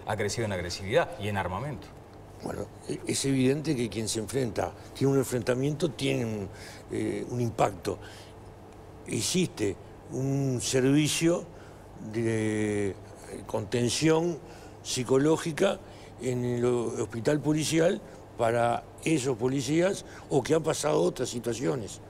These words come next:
Speaker 2: o quien ha herido a alguien en un enfrentamiento,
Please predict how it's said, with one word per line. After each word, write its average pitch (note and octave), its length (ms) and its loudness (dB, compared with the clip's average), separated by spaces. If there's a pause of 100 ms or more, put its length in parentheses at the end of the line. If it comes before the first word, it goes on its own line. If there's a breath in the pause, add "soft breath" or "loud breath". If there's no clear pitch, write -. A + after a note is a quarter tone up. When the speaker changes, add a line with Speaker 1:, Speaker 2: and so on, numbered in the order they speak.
(520 loud breath)
Speaker 2:
o C3 480 4
quien B2+ 200 0
ha D3+ 60 0
herido C#3 520 2 (160)
a A#2+ 200 4
alguien A2+ 320 0
en G2+ 80 -8
un A2+ 60 -2
enfrentamiento, A2 720 -2